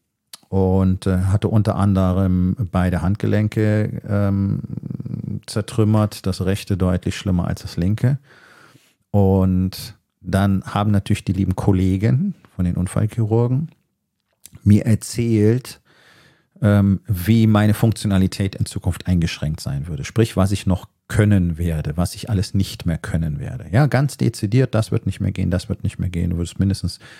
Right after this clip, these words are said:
zehn Prozent Bewegungsradius in diese Richtung verlieren und das kannst du gar nicht mehr und ba, ba, ba, ba, ba. Und spätestens in zehn Jahren, äh, wirst du eine fette Arthrose haben und jede Menge Schmerzen und, und, und, und, und, und. Was sie nicht alles prophezeit haben.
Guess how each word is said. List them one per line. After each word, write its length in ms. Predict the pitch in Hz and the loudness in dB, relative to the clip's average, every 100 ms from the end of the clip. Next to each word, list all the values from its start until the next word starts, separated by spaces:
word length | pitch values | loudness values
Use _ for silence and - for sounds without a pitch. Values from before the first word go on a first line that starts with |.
| - - | -20 -10
zehn 200 | - 107 | -4 -2
Prozent 640 | - - 92 90 90 - | -2 -4 -2 -2 -2 -2
Bewegungsradius 800 | 92 87 92 90 87 - 95 85 | -4 -2 0 0 0 -2 -2 -2
in 60 | 95 | 0
diese 220 | 113 117 | 0 0
Richtung 240 | 104 - | -2 -2
verlieren 400 | 95 95 92 87 | -2 -2 0 0
und 120 | - 92 | -2 -2
das 180 | 92 | -4
kannst 240 | - 78 - | -2 -4 -2
du 40 | |
gar 160 | 92 113 | 0 0
nicht 160 | 107 | 0
mehr 260 | 98 101 101 | 0 0 0
und 60 | 82 | -2
ba, 140 | 87 | -2
ba, 100 | 87 | -2
ba, 160 | 80 78 | -2 -2
ba, 120 | 78 | 2
ba. 280 | 104 107 107 - - - - | 4 4 0 -6 -20 -16 -4
Und 160 | 92 | -4
spätestens 500 | - 98 95 - 95 | 0 0 0 -2 -4
in 120 | 107 | -4
zehn 280 | 95 104 101 | -4 -2 0
Jahren, 520 | 92 92 95 98 95 | 2 4 4 4 2
äh, 180 | 87 87 | 0 0
wirst 160 | 90 - | -2 -2
du 60 | |
eine 80 | 85 | -4
fette 280 | - 98 87 | 0 -2 0
Arthrose 460 | 87 - 113 107 101 | -2 0 0 2 2
haben 300 | 92 95 92 | 2 2 0
und 120 | 90 | -2
jede 140 | 87 | -2
Menge 220 | 82 80 | 0 -2
Schmerzen 960 | 82 104 107 107 - 101 98 98 95 87 | -2 0 0 -2 -4 -2 2 2 0 -2
und, 440 | - - 123 110 - | -6 -4 0 0 0
und, 200 | 92 - | -2 -2
und, 200 | 71 64 | -6 -6
und, 180 | 73 - | -8 -8
und, 200 | - - | -10 -14
und. 180 | - | -4
Was 220 | 101 113 - | 2 2 0
sie 80 | |
nicht 180 | 98 - | -4 -4
alles 140 | - - | -6 -6
prophezeit 540 | - - - - 73 | -10 -10 -10 -10 -8
haben. 220 | - - | -12 -12